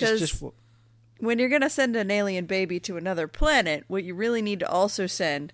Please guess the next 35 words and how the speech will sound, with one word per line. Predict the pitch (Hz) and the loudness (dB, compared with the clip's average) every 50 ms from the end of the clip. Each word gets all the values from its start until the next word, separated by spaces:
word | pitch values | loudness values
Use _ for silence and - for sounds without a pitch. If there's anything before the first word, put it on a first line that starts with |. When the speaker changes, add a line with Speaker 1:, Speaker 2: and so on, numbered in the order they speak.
| _ _ _ _ _ | _ _ _ _ _
Speaker 1:
is | 180 175 160 156 | -4 -4 -4 -6
the | 160 | -4
babysitter. | 139 160 156 156 156 147 - - - - 60 - - _ _ _ _ _ _ - - - - - - 120 | -2 -2 -2 -2 -4 -10 -10 -10 -10 -10 -10 -14 -14 _ _ _ _ _ _ -12 -10 -8 -8 -6 -6 -4
Speaker 2:
Exactly. | 123 120 - 135 120 107 95 - 87 67 52 - _ _ _ _ _ _ - - | -4 -2 2 4 4 4 4 0 -6 -12 -14 -16 _ _ _ _ _ _ -10 0
And, | - 151 156 151 - | 2 2 2 2 2
and, | - 151 151 151 | 2 2 4 6
like, | 160 156 156 147 | 6 6 4 4
that | - 143 113 160 | 4 2 2 4
was | 180 160 131 | 2 2 2
really | 156 160 151 160 | 2 4 4 2
forward-thinking | 151 - 180 175 180 175 165 143 - 123 110 101 101 101 101 | 2 4 4 6 8 6 6 4 4 0 0 0 -2 -4 -6
of | 101 90 | -4 -2
this | 110 113 - - | -2 -2 -2 0
family | - 135 135 135 123 107 90 87 | 0 2 2 2 0 0 -4 -4
to | - - 101 | -6 -6 -4
say, | - - 110 107 101 101 - - - - - - - | -2 0 0 0 0 0 -4 -8 -16 -18 -18 -6 0
"We're | 117 135 | 2 4
not | 139 143 143 143 | 6 6 4 4
just | - 156 147 - | 4 2 0 2
gonna | - 151 143 131 | 2 2 2 2
dump | 110 101 - 127 120 117 113 - - - | 0 2 4 4 6 4 4 0 -2 -2
a | - 123 123 120 | -2 -2 -4 -2
crying, | - - - 135 123 123 120 113 113 | 2 4 4 6 6 4 4 2 0
screaming, | - - - 131 123 120 113 113 107 107 | -2 -4 -2 0 0 2 2 2 2 6
potentially | 101 - - 131 120 110 - 101 104 | 6 6 6 4 0 -2 -2 -4 -4
superpowered | 101 - - 120 - 117 101 - 117 107 107 104 95 87 | -4 -4 -2 0 0 4 6 6 6 6 2 0 -2 0
baby | - 123 135 143 117 113 104 | 2 2 2 4 2 2 2
on | 98 92 92 90 90 | 2 0 0 -2 -4
them. | 90 90 90 90 - - - - - _ _ _ | -4 -4 -6 -6 -8 -12 -20 -20 -20 _ _ _
We're | - 123 127 120 | -4 -2 0 2
gonna | 123 113 | 0 0
send | 110 - 123 110 | 0 0 0 0
a | 107 95 | 0 0
babysitter, | 90 110 107 101 98 90 - 98 90 87 | 0 0 0 0 -2 -4 -4 -4 -6 -6
too." | - - 131 113 95 85 82 | -4 -2 0 0 0 -2 -6